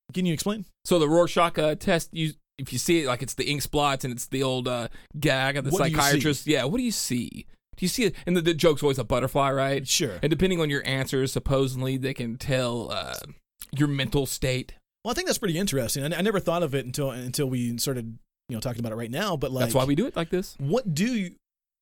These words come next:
Speaker 1: that's interesting, even if that's not where it goes. But, like, whenever a black person looks at a white person, what do you see?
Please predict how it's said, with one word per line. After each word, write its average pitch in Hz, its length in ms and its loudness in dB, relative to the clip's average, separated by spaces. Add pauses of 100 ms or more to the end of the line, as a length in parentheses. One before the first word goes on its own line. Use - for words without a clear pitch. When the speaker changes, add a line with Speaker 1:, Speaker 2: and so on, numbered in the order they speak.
Speaker 1:
that's 214 180 0
interesting, 123 760 -2
even 220 160 0
if 202 100 0
that's 190 140 0
not 175 240 0
where 139 120 0
it 131 80 -4
goes. 123 200 -2
But, 143 120 -6
like, 147 140 0
whenever 202 380 0
a 151 60 -2
black 151 560 -4
person 151 380 -4
looks 151 160 -4
at 139 60 2
a 127 40 0
white 117 200 -4
person, - 300 -10
what 208 120 0
do 180 60 -4
you 131 80 -4
see? - 400 -6